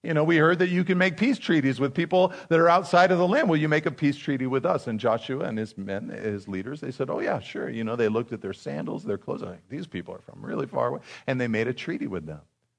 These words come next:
Then three days later, all of Israel began to discover that these Gibeonites were actually from close by rather than from far away.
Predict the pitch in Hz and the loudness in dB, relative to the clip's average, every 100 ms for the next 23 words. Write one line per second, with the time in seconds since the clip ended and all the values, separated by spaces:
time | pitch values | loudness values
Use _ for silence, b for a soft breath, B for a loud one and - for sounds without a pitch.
0 | _ 123 135 127 135 147 139 131 117 110 | _ -2 -2 -2 0 2 4 4 2 2
1 | 143 127 87 98 _ _ _ - 110 127 | 2 2 -4 -6 _ _ _ -2 2 4
2 | 139 131 117 101 101 98 101 101 101 98 | 4 2 -2 0 -2 -2 -4 -6 -6 -8
3 | 98 - 127 127 101 92 _ _ - 92 | -10 -6 -4 -2 -4 -8 _ _ -12 -2
4 | 135 139 131 160 147 113 107 120 - 110 | 0 2 0 0 2 0 -2 -4 -2 2
5 | 113 131 - 117 113 - 110 110 - 139 | 2 0 -4 -4 -4 -4 -4 -4 -2 0
6 | 131 - - 165 165 123 120 120 123 117 | 0 -2 0 2 4 4 4 4 2 4
7 | 117 120 110 123 107 98 - 110 104 107 | 2 2 -2 -2 0 -2 -2 2 4 4
8 | - 104 117 127 92 | 0 0 2 2 0